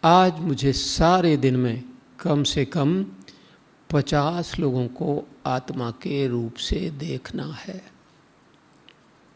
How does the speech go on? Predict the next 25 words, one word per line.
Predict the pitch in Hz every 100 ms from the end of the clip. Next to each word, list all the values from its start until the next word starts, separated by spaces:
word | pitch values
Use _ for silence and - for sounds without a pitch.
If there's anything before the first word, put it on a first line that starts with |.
| _ -
जो | 160 143 175
भी | 180
सामने | 123 131 120 117
आए, | 107 - - - 185
ये | 135
भी | 127 123
आत्मा, | 117 - 131
वो | 131 131
भी | 131
आत्मा, | 117 113 - 117
वो | 117
भी | -
आत्मा। | - - _ _ _ _ _ - - - _ -
कम | 175 190 208
से | - 185
कम | 160 147
पचास, | 156 - 147 165 135 -
ज़्यादा | 156 147 131 131
आप | 147 - -
जितनों | 151 147 -
को | 151 196
भी |
देख | 170 - -
सकते |
हो। | -